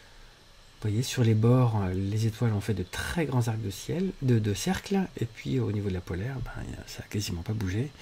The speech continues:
C'est normal. Alors pareil, je pourrais vous retrouver les horaires, mais là il y a quelques heures de pause, hein. Je, je crois qu'il y a quelque chose comme, comme quatre heures de pause, euh, successives, hein. Voilà, il nous dit,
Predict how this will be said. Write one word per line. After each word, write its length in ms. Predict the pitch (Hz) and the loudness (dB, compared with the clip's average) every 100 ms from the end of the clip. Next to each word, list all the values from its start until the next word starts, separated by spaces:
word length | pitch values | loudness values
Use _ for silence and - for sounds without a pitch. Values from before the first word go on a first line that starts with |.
| - - | -20 -14
C'est 120 | - | -4
normal. 320 | 110 90 98 143 - - - - - - - | 0 0 0 -2 -8 -16 -14 -14 -14 -16 -10
Alors 100 | - | -6
pareil, 220 | - 123 135 | 0 4 4
je 100 | 113 | 4
pourrais 180 | 120 | 2
vous 100 | 117 | 2
retrouver 260 | 110 - 127 | 2 2 4
les 200 | 117 110 | 6 8
horaires, 320 | 113 127 143 | 8 8 6
mais 140 | 131 107 | 6 6
là 100 | 113 | 6
il 60 | |
y 40 | 110 | 4
a 40 | |
quelques 560 | - 131 - 123 107 127 | 2 -2 0 2 4 4
heures 120 | 123 | 4
de 100 | 117 | 2
pause, 420 | 107 117 135 127 | 0 0 0 2
hein. 180 | 117 127 - | 0 0 -6
Je, 240 | - - - | -16 -16 -16
je 40 | |
crois 160 | - 110 | -10 -10
qu'il 120 | - | -10
y 40 | - | -12
a 20 | |
quelque 120 | - | -6
chose 180 | - 107 | -6 -4
comme, 240 | - 95 | -4 -4
comme 240 | 92 98 95 | -2 -4 -4
quatre 280 | - 110 - | -4 -4 -2
heures 80 | 107 | -2
de 80 | |
pause, 400 | 104 - 107 127 104 95 - - - - - - - - - - - 117 | -2 -2 -2 -2 -4 -8 -20 -20 -20 -20 -20 -20 -20 -20 -20 -20 -12 -6
euh, 80 | 98 | -6
successives, 640 | - 110 95 - 127 139 | -4 -4 -4 -2 -2 0
hein. 120 | 120 147 - - - - - - - - - - - - - - - - - - - - - - - - - - - - - - - | 0 -2 -12 -18 -18 -20 -20 -20 -20 -20 -20 -20 -20 -20 -20 -20 -20 -20 -20 -20 -20 -20 -20 -20 -20 -20 -20 -20 -20 -18 -16 -14 -4
Voilà, 300 | 131 104 139 - | 0 2 0 -2
il 60 | 139 | 0
nous 140 | 135 | 2
dit, 360 | 123 131 135 | 2 0 -2